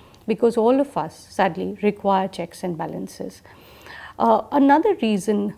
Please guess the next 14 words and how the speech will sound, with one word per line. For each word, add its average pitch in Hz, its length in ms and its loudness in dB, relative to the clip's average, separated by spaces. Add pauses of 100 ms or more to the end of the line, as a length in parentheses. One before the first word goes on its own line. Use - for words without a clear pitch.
(160)
why 196 320 2
we 196 200 0
should 233 300 0
be 247 120 2
thinking 240 480 2
about 185 560 2 (240)
why 214 160 6
minority 220 640 0
requ-, 208 360 -4
uh, - 180 -6 (500)
rights 214 240 2
should 214 140 -2
be 220 100 -2
protected 233 640 -2